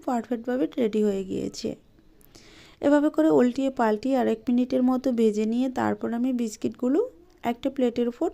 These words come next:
তুলে নেব। বন্ধুরা দেখতেই পারছেন বিস্কিটগুলো এখন কিন্তু আরও দ্বিগুণ মোটা হয়ে গিয়েছে, ফুলে গিয়েছে।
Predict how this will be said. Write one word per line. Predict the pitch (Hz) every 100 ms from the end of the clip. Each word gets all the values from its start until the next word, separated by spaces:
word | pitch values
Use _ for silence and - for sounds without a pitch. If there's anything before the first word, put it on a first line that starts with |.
| -
তুলে | 240 208
নেব। | 196 185 185 214 - _ _ _ _ _ _ _ _ _ _ _ _ _ -
বন্ধুরা | 277 277 311
দেখতেই | 254 247 247 277 269
পারছেন | 233 226 285 311
বিস্কিটগুলো | 269 - 226 - 254 -
এখন | 233 254
কিন্তু | 247 277 262
আরও | 247 220 254
দ্বিগুণ | 240 233 247 254
মোটা | 247 233
হয়ে | 247 240 233
গিয়েছে, | 233 233 233 - 339 427
ফুলে | - 247 233
গিয়েছে। | 226 240 247 -